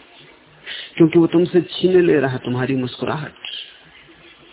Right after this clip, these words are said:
वो तुमसे छीने ले रहा है तुम्हारा प्रेम का सद्गुण,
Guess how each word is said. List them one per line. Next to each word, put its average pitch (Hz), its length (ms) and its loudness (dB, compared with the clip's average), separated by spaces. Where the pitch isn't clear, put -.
वो 131 60 -2
तुमसे 165 340 4
छीने 175 360 4
ले 170 160 4
रहा 165 180 2
है 147 60 2
तुम्हारा 135 400 -2
प्रेम 131 380 2
का 127 140 -6
सद्गुण, 139 440 -4